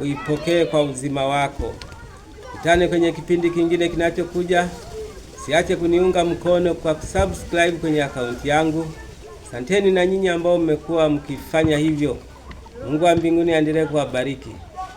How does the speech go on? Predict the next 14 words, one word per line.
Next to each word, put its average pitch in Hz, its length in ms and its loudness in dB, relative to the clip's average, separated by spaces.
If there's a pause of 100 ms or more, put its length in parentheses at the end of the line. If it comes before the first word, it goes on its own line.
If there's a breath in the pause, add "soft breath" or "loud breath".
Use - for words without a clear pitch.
(200)
Na 104 80 -6
wewe 180 280 2
ungana 180 400 6
na 170 420 4
wenzio 151 420 2
kubarikiwa 160 760 0
kwa 151 440 -4
kuniunga 147 640 0
mkono 175 480 0
kwa 156 140 -2
kusubscribe, 180 880 0
kucomment 180 840 -2
na 156 120 0
kulike 156 380 4